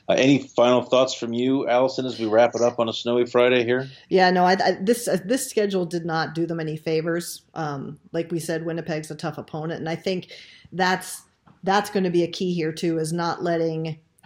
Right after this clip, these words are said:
Speaker 2: the schedule making rattle the brain more than the focus on the play, right?
Speaker 1: Yeah.
Speaker 2: Because they're, they're at Colorado, and then they're at Arizona, at Vegas, and then they come home and have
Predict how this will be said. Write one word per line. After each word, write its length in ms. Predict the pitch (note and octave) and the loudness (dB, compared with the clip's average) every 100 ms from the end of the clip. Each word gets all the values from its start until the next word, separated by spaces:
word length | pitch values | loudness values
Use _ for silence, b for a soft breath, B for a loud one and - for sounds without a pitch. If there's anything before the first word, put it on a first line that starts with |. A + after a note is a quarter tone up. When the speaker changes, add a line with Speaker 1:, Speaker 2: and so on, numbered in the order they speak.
| _ | _
Speaker 2:
the 300 | F3 D#3+ D#3+ | -18 -12 -6
schedule 460 | E3+ - A#3+ A3 F3+ | -4 -2 0 2 0
making 640 | F3 E3+ E3+ D#3+ D#3+ D#3+ D#3+ | 0 -2 -2 -4 -4 -6 -4
rattle 400 | E3+ E3+ E3+ E3+ | 0 0 0 -2
the 80 | D#3+ | -2
brain 540 | E3+ E3 E3 D#3+ E3 | -2 -2 -4 -4 -6
more 220 | - E3+ E3 | -6 -4 -4
than 160 | D#3+ | -6
the 60 | D#3+ | -6
focus 340 | - D#3 - | -6 -6 -8
on 140 | D3+ D3 | -10 -10
the 60 | |
play, 360 | - C#3 G2+ D#3+ _ - | -8 -8 -8 -12 _ -10
right? 280 | D#3+ E3 - | -6 -6 -2
Speaker 1:
Yeah. 80 | F#3 | -2
Speaker 2:
Because 460 | D#3+ E3+ D#3 - b b b b _ | -2 -2 -4 -8 b b b b _
they're, 340 | - F3+ E3+ D#3+ | -2 0 0 -2
they're 440 | E3+ E3 E3 - F3+ | -2 -2 -4 -4 0
at 200 | G#3 - | 0 0
Colorado, 920 | G3 F#3+ F3+ F3 E3+ E3+ E3 E3 E3 | -2 0 2 0 2 2 0 -2 -6
and 180 | E3+ E3 | -6 -4
then 320 | E3 D#3+ D#3+ | -4 -4 -6
they're 260 | D#3+ D#3+ - | -6 -6 -2
at 160 | F#3 | 0
Arizona, 420 | F#3 E3+ E3+ E3 E3 | 2 0 -2 -4 -4
at 220 | F3 F3+ | -2 -2
Vegas, 360 | F3 E3+ E3 D#3+ | 0 0 0 -4
and 80 | E3+ | -4
then 100 | F3 | -2
they 80 | E3+ | -2
come 140 | E3 | -2
home 200 | E3 E3 | -4 -4
and 80 | E3 | -6
have 260 | D#3 D3+ | -8 -10